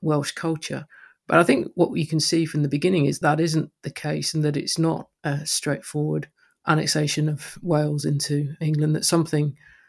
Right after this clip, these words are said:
not only culturally endures, but in some respects even legally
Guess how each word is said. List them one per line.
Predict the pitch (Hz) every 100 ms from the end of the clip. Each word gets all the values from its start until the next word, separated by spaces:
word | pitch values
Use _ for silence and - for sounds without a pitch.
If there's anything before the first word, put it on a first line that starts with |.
| _ _ _
not | 175 185
only | 180 151 143 -
culturally | 160 160 - 143 143 139 -
endures, | 156 139 143 143 156
but | - 156 151 _
in | 156
some | 143 170
respects | 165 - 147 -
even | 151 147 151
legally | 160 151 151 151 -